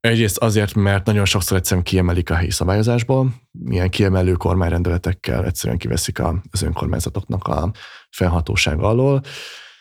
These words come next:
De ha nem, akkor is olyan megengedő sokszor a szabályozás, hogy, hogy az nem alkalmas arra, hogy érdemben jóra szorítsa a befektetőket. Ha meg szigorítana az önkormányzat, akkor nagyon komoly kártérítéseket,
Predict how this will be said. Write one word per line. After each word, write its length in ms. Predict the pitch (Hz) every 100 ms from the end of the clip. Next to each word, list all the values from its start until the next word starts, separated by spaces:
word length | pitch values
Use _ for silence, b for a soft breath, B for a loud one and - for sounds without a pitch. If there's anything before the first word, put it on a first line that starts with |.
| B B _
De 140 | 104
ha 160 | 101 123
nem, 480 | 127 170 147 156 175 -
akkor 320 | 139 139 143
is 180 | 117 -
olyan 200 | 135 110
megengedő 480 | 117 113 101 104 101
sokszor 380 | - 110 - 98
a 20 |
szabályozás, 1000 | - 101 110 117 113 123 127 127 - - -
hogy, 540 | - 107 110 113 98 _ - 113 -
hogy 160 | 120 113
az 80 |
nem 160 | 107 104
alkalmas 460 | 92 80 92 92 -
arra, 240 | 95 92
hogy 320 | 92 92 87 -
érdemben 840 | - 92 90 90 92 92 92 95 -
jóra 640 | 107 107 104 101 98 - _ b b b _ -
szorítsa 460 | - 98 92 -
a 40 | 87
befektetőket. 840 | 92 117 - 123 127 131 139 135 B B B B B B -
Ha 160 | -
meg 240 | 113 107 -
szigorítana 760 | - 117 110 101 104 98 98 104
az 220 | 101 95
önkormányzat, 460 | 104 110 107 95
akkor 160 | - 95
nagyon 220 | 92 95
komoly 280 | - 95 92
kártérítéseket, 1120 | - 82 87 78 - 87 80 90 - -